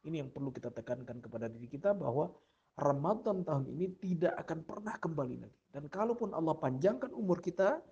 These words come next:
itu adalah Ramadan di tahun-tahun berikutnya yang memang Allah masih berikan kesempatan kepada kita untuk mendapatinya. Nah, maka oleh karena itu, bagi orang yang beriman, mestinya dia akan memanfaatkan momentum Ramadan setiap tahunnya.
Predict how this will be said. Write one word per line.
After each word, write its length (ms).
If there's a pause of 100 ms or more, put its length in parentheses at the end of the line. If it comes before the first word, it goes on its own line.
(440)
itu 320
adalah 320
Ramadan 800 (400)
di 140
tahun-tahun 680
berikutnya 720
yang 160
memang 400
Allah 240
masih 240
berikan 320
kesempatan 560
kepada 240
kita 220
untuk 320
mendapatinya. 640 (1040)
Nah, 140
maka 180
oleh 160
karena 240
itu, 320
bagi 240
orang 380
yang 100
beriman, 540
mestinya 400
dia 180
akan 240
memanfaatkan 880
momentum 540
Ramadan 580 (400)
setiap 400
tahunnya. 480